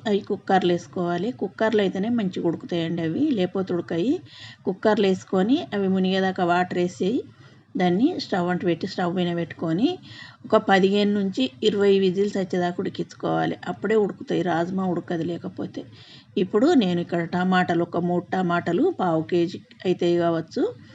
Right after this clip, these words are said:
అట్లనే ఒక రెండు మూడు పచ్చిమిర్చి, కొన్ని ఎల్లుల్లిపాయలు వేసుకోవాలి. అట్లనే కొన్ని మసాలాలు వేసుకోవాలి.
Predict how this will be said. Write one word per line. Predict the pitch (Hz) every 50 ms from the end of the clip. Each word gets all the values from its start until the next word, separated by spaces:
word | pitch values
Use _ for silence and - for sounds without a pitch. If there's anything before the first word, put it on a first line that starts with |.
| - - - - - 285
అట్లనే | 214 185 - 190 196 226
ఒక | 233 233 202 190
రెండు | 190 185 185
మూడు | 180 175 175 -
పచ్చిమిర్చి, | 175 170 170 - - 202 202 196 190 - - 262 269
కొన్ని | - - 202 190 190 208 214 - - -
ఎల్లుల్లిపాయలు | - 202 185 190 185 185 185 180 - 180 175 175 175 170
వేసుకోవాలి. | 175 175 170 - - - 170 170 170 165 170 202 269
అట్లనే | 269 240 - - - 214 262 254
కొన్ని | 254 233 208 196 196 196 240 294 320
మసాలాలు | 262 190 180 180 - 180 180 175 175 170 - - - 170
వేసుకోవాలి. | 165 170 165 - - - 180 165 165 165 165 180 208 254